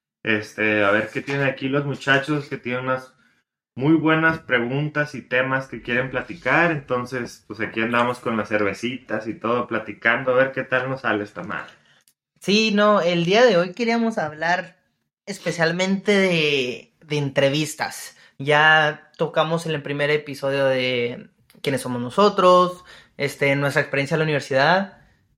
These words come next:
Speaker 2: Luego, episodio dos fue más como saliendo de la universidad, ¿no? Este, buscando trabajos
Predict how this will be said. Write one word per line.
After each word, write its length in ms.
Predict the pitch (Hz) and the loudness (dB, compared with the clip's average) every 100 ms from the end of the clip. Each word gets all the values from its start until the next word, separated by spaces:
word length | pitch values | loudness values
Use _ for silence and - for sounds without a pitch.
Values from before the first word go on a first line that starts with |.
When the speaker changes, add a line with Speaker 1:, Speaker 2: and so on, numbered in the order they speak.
| _ | _
Speaker 2:
Luego, 500 | 131 139 143 147 147 | -4 0 2 4 4
episodio 640 | 143 143 143 147 147 147 | 2 -2 -2 0 2 4
dos 340 | 147 147 147 143 | 4 4 2 0
fue 180 | - 143 | -2 0
más 300 | 143 143 143 | 2 0 -2
como 400 | 151 147 139 131 | -8 -4 -4 -4
saliendo 320 | 131 131 143 | -4 -2 0
de 40 | |
la 60 | 147 | 0
universidad, 580 | 139 127 139 143 160 165 | 0 -4 0 2 0 -4
¿no? 280 | 175 180 _ _ _ _ _ _ _ _ _ _ _ _ | -14 -14 _ _ _ _ _ _ _ _ _ _ _ _
Este, 400 | 151 143 - 139 | -4 -4 0 0
buscando 420 | 131 127 - 139 135 | 0 -4 -2 -4 2
trabajos 800 | 131 151 180 - 180 180 - | 4 6 4 2 -2 -4 -8